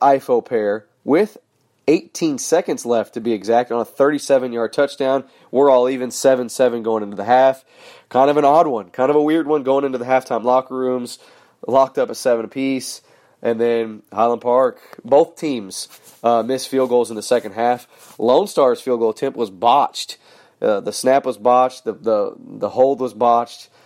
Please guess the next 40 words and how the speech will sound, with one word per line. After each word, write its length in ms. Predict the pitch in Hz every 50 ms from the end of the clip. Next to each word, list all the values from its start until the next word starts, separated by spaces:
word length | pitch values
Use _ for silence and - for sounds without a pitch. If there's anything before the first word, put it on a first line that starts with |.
| _ _ _ _ -
So 280 | - - - 117 107 98
failed 340 | - - 135 143 139 123 -
field 160 | 131 135 131
goal 120 | 123 120
attempt 240 | 110 - 123 113 -
there. 140 | 123 120 113
So 140 | - - 107
three 420 | - - - 135 151 165 175 175
total 300 | 170 - 143 135 139 127
failed 460 | - _ _ - 120 123 135 127 113
field 200 | - - 127 127
goal 100 | 117 117
d-, 160 | 98 107 113 - -
attempts 400 | - 107 - - 143 135 120 -
in 140 | - 127 123
this 160 | 113 107 -
game, 280 | - 123 123 127 120 113
and 80 | 107
then 200 | 110 104 95 - _ _ -
just 260 | - - 117 - _
punts 380 | - - 139 123 101 - - -
back 320 | - 110 110 117 117 -
and 120 | 123 110 98
forth. 280 | - 107 101 92 - _ _ _ _ _
Three 440 | _ - - - 127 135 147 156 151 143
and 80 | 135
outs 220 | 131 123 110 104 -
back 220 | - 120 117 113
and 100 | 113 110
forth. 340 | - 110 107 98 - _ -
Championship 720 | - - 175 151 165 - 175 147 123 - - 127 - - _ - _ _ _ _
style 580 | - - - - 135 127 127 127 123 120 123 _ _ _ _ _ -
defense 440 | 104 127 131 127 113 123 117 107 113
in 100 | 110 107
this 220 | 117 120 120 -
one, 160 | 117 113 110
and 120 | 107 107 107
it 140 | 113 117 117
came 260 | - 131 123 117 113
down 400 | 113 110 110 110 110 107 107